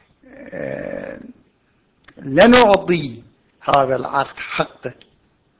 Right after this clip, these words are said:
من جواز حكمي أو حقي". خو إذن من أول قولوا أن ال-، آه، أن العبد الكافر ما يملك،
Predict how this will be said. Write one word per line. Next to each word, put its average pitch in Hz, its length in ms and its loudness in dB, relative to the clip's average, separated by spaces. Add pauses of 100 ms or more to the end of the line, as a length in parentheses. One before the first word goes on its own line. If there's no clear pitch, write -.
(460)
من 131 160 -4
جواز 120 380 -6
حكمي 190 460 -8
أو 139 100 -12
حقي". - 360 -20 (1500)
خو - 240 -12
إذن 135 280 -4
من 139 200 -4
أول 285 420 0
قولوا 269 300 0 (1080)
أن 135 280 -6
ال-، 123 320 -8 (2250)
آه، - 680 -14
أن 143 200 -6
العبد 131 420 -8
الكافر 127 640 -10 (1080)
ما 147 120 2
يملك، 156 600 0